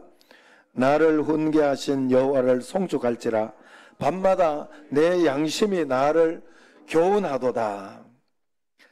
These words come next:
당-, 다윗은 늘 양심의 교훈을 민감하게 들었던 거예요.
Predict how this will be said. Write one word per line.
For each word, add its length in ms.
당-, 340
다윗은 480
늘 440
양심의 560
교훈을 400
민감하게 680
들었던 420
거예요. 240